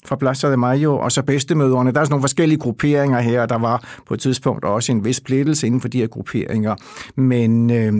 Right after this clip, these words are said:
de begyndte så ligesom at være, øh, ansigtet, øh, skal vi sige, modstandens, øh, ansigt. Det,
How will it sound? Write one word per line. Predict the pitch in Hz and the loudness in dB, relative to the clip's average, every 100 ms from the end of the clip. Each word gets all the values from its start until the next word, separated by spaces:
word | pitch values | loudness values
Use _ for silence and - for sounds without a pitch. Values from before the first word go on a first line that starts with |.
| - | 0
de | 151 | -2
begyndte | 143 151 147 143 | 0 0 -2 -2
så | 135 | -2
ligesom | 127 127 135 - | -2 -2 -4 -4
at | 107 | -6
være, | 95 104 123 131 - - _ _ - | -4 -2 -2 -4 -10 -20 _ _ -6
øh, | 123 110 101 95 92 _ _ - | -2 0 -2 -4 -10 _ _ -6
ansigtet, | 120 117 - 143 117 - 120 113 - | -2 -2 0 0 -2 -2 -2 -2 -4
øh, | 104 98 95 90 87 - | -8 -6 -8 -8 -10 -14
skal | - | -12
vi | 92 | -4
sige, | 117 | -2
modstandens, | 110 123 - 110 101 101 - - _ _ _ _ _ | 0 0 -2 -2 -2 -4 -4 -8 _ _ _ _ _
øh, | 113 98 95 | -8 -6 -6
ansigt. | 101 92 - 120 101 - - - - _ - | -6 -4 -2 -2 -4 -6 -12 -20 -20 _ -2
Det, | 123 | -2